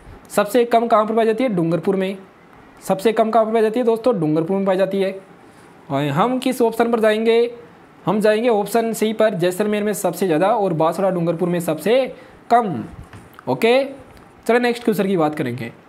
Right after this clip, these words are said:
अगला question देखिए, question number चवालीस, आज का last question है दोस्तों। काजरी का संबंध किस ज़िले से है? काजरी का संबंध किस ज़िले से है?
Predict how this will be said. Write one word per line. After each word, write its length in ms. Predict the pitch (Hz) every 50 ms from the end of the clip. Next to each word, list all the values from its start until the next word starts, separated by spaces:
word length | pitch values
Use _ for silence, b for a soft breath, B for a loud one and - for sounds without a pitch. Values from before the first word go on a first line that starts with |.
| - - - - - - -
अगला 180 | 175 190 226
question 240 | 226 226 208 202 220
देखिए, 260 | 220 214 214 220 226
question 320 | 220 220 214 190 185 214 202
number 280 | 208 202 202 214 208
चवालीस, 640 | 208 208 - 160 175 180 180 190 220 233 226 - - -
आज 240 | 160 165 185 185 185
का 100 | - 226
last 340 | 202 175 175 196 226 226 -
question 260 | - 220 - 226 226
है 60 | 233
दोस्तों। 400 | 226 220 214 220 - 220 226 254 254 - B B B B B B B B B B -
काजरी 360 | 196 202 208 202 220 247 254
का 140 | 254 247 240
संबंध 300 | 240 220 214 220 226 220
किस 240 | 220 247 254 247 -
ज़िले 240 | 220 214 226 226
से 100 | 214 226
है? 400 | 220 214 214 220 220 226 233 - - - - - - - - -
काजरी 440 | - 180 185 196 190 202 208 240 247
का 300 | 233 - 233 214 214 220
संबंध 440 | 220 220 - 180 180 196 226 233 226
किस 260 | 226 - 254 247 -
ज़िले 280 | - 196 202 208 220 220
से 120 | 196 220
है? 400 | 196 196 214 214 220 226 - B